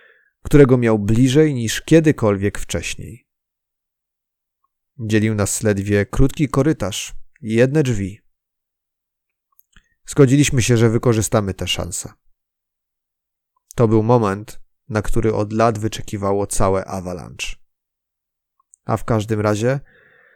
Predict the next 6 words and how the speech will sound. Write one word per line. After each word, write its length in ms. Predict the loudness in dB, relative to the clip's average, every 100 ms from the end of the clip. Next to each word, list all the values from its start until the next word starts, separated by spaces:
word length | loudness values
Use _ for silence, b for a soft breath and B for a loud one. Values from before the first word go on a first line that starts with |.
| b b b _
tak 280 | 4 4 2
nam 160 | -4 -2
się 160 | -4
wtedy 380 | -6 -4 -4 -4
wydawało. 800 | -8 -8 -6 -6 -8 -8 -10 -12 _ _ _ _ _ _ _ _ _ _ _ _ _
Niczym 460 | -6 -6 -2 -4